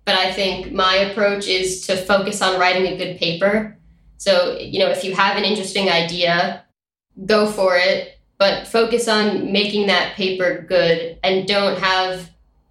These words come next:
producing a publication be your initial goal, I think.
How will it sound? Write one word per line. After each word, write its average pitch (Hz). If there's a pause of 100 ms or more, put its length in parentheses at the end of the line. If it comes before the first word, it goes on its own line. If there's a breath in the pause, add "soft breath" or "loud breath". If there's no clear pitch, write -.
(140)
producing 202
a 185
publication 175
be 165
your - (280)
initial 190
goal, 208
I 190
think. 226